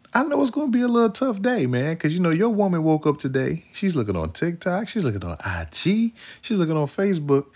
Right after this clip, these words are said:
And she's looking at everybody else's relationships and seeing what they man did for them today, you know? <laughs> And she's judging you by that, you know what I mean? I would hate to be that type of guy. Like, earlier today in the group,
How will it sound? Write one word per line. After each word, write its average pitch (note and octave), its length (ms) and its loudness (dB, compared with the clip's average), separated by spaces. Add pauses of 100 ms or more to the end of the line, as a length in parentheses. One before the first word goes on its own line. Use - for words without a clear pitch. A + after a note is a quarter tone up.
(400)
And A#2+ 160 2
she's F3 200 0
looking E3 180 2
at D3 160 0
everybody D#3 540 2
else's D#3+ 500 0 (140)
relationships C#3+ 640 0
and C3 80 -4
seeing D3+ 260 -2
what C#3 180 0
they E3+ 180 4
man D3 460 2
did C3+ 320 2
for - 160 -2
them D#3+ 420 2 (100)
today, A2+ 460 -2 (220)
you C3 100 -2
know? B2 280 -2 (180)
<laughs> - 180 -6
And B2 240 2
she's C3+ 300 -2
judging C3 380 2
you E3+ 180 0
by C3 260 0
that, E3+ 300 0
you - 120 -8
know - 140 -4
what - 120 -4
I D3 40 -4
mean? D#3+ 120 -2
I B2+ 80 2
would C3 140 0
hate D3 180 -2
to C3+ 60 -6
be C3 160 -2
that A#2+ 200 -2
type A2+ 200 -4
of G#2 100 -8
guy. G2+ 220 -4 (520)
Like, A#2+ 320 4 (360)
earlier D3+ 260 4
today C3+ 280 6
in B2+ 60 6
the A#2 80 0
group, C3 300 -4